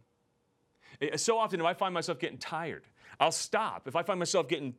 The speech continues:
t-, not, I'm not talking a physical tired, tired in my spirit, I'll stop and praise God right there. And I can't tell you how far that goes. And you might be thinking, "Chris, I know this is kind of basic." Yes, listen, all the stuff about discipleship and about living in the joy of the Lord and becoming saint, insert your name here,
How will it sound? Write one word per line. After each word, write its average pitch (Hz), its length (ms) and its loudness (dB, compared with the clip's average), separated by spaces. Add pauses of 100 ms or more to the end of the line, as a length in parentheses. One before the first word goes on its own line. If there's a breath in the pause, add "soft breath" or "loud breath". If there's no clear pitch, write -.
t-, - 120 -6
not, 233 200 -4
I'm 165 100 -4
not 233 120 -4
talking 196 200 -4
a 143 40 -6
physical 147 300 -4
tired, 85 300 -4 (180)
tired 208 260 0
in 170 80 -4
my 117 120 -2
spirit, - 680 -8 (1080 soft breath)
I'll 175 140 4
stop 196 340 2
and 147 100 -6
praise 170 320 -4
God 127 280 -4
right 95 220 -8
there. 65 200 -14 (280)
And 156 100 -2
I 175 40 0
can't 285 280 -4
tell 330 280 0
you 175 160 -2
how 196 200 0
far 226 280 -4
that 208 180 -4
goes. 151 320 -4
And 185 100 -4
you 254 80 -2
might 320 140 0
be 269 60 -4
thinking, 226 240 -4
"Chris, 226 200 -4
I 185 60 -2
know 151 180 0
this 151 160 -2
is - 60 -14
kind 156 160 -4
of 117 80 -8
basic." 139 320 -4
Yes, 320 360 0 (300 loud breath)
listen, 247 320 0 (520 loud breath)
all 320 300 4
the 302 120 0
stuff 262 420 2
about 185 320 2
discipleship 160 680 -2
and 113 60 -4
about 127 220 0
living 196 240 2
in 185 60 -2
the 170 60 0
joy 165 200 0
of 151 60 -2
the 143 60 -8
Lord 139 240 0
and 131 80 -4
becoming 190 400 -2
saint, 170 300 -4
insert 147 320 -2
your 135 140 -4
name 127 180 -4
here, 135 320 -6